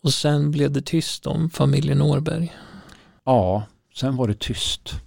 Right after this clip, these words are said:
Speaker 2: Tiden gick och när man inte hade sett dem i kyrkan på två månader så bad man ju två män att ta sig till det här nybygget och se hur det var med familjen då.
Speaker 1: Mm.
Speaker 2: Och den sjuttonde december då kom man fram till Årbergs nybygge.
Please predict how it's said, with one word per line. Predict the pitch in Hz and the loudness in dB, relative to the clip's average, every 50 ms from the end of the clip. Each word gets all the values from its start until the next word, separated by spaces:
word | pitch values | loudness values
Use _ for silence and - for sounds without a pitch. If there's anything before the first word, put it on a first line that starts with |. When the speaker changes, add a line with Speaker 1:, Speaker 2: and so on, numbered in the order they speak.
| _ _ _ _ _ _ _ _ _ _ _ _ _ _ _ _ _ _ _ _ _ _ _ _ _ _ _ _ - | _ _ _ _ _ _ _ _ _ _ _ _ _ _ _ _ _ _ _ _ _ _ _ _ _ _ _ _ -2
Speaker 2:
Tiden | - 127 143 165 160 175 156 | 2 2 2 4 4 4 4
gick | 110 135 147 143 - - 147 | 4 4 2 2 0 0 0
och | 139 | 2
när | 139 | 4
man | 139 143 139 | 4 4 4
inte | 135 - - 135 | 2 2 2 2
hade | 131 123 127 | 2 2 2
sett | - - 170 208 - - _ - | 2 2 0 0 0 -4 _ 2
dem | 220 202 185 175 | 2 4 4 4
i | 156 - | 4 4
kyrkan | - 151 123 107 110 - - - - | 4 4 4 2 2 -2 -2 -4 -2
på | - 113 | -2 -4
två | - - - - 143 180 185 151 | -6 -4 -4 -2 2 4 4 4
månader | 117 110 101 98 104 127 143 131 101 107 | 4 4 2 2 2 0 0 0 0 0
så | 104 - 120 104 | -2 -2 -2 -2
bad | 85 107 107 104 104 107 | 0 2 2 2 0 0
man | 110 107 107 | 0 0 0
ju | 104 101 | 0 -2
två | - - 117 113 98 | -4 -6 -4 -2 -2
män | 98 117 156 165 120 | 0 0 0 -2 -2
att | 101 - | -4 -4
ta | - 120 151 - | -2 -2 -2 -2
sig | - - - | -4 -6 -6
till | - 120 95 | -4 -2 -2
det | 87 | 0
här | 98 95 | 0 0
nybygget | 90 92 98 90 80 90 98 90 107 - 117 - - | 0 -2 -2 -4 -4 -2 -4 -4 -4 -6 -8 -8 -6
och | 107 | -6
se | - - 113 104 | -6 -4 -4 -2
hur | 117 117 | -2 -2
det | 117 | -2
var | 107 135 185 220 | 0 0 0 0
med | 214 - 95 - | 0 -2 -2 -4
familjen | - 92 92 92 90 92 92 95 - 80 | -4 -4 -4 -4 -4 -4 -6 -6 -6 -6
då. | - - - 113 107 - _ _ - | -6 -8 -8 -10 -12 -14 _ _ -2
Speaker 1:
Mm. | 151 147 143 135 127 139 135 - - _ _ _ _ _ _ _ _ _ _ - | 0 2 2 2 0 -2 -4 -6 -12 _ _ _ _ _ _ _ _ _ _ -10
Speaker 2:
Och | - 123 98 | -6 -2 0
den | 156 147 143 - | 2 2 2 0
sjuttonde | - - - 247 214 - - _ - 240 220 190 156 | -4 -2 0 0 0 0 -2 _ 0 2 4 4 6
december | 113 139 131 - - 135 131 127 113 95 101 101 | 6 4 2 2 2 2 2 2 2 2 0 -2
då | 139 143 | -2 -4
kom | - 127 123 | -2 0 2
man | 117 113 110 | 2 2 2
fram | - 123 117 107 107 98 | 2 2 2 4 2 2
till | - 120 110 | 0 -2 -4
Årbergs | 110 127 110 110 104 104 98 101 101 95 - - - | -2 0 0 0 0 2 2 0 0 0 -2 -4 -4
nybygge. | 113 95 82 78 82 76 69 80 - - - - - 107 | -2 -2 -2 -2 -2 -4 -4 -4 -6 -8 -10 -12 -12 -12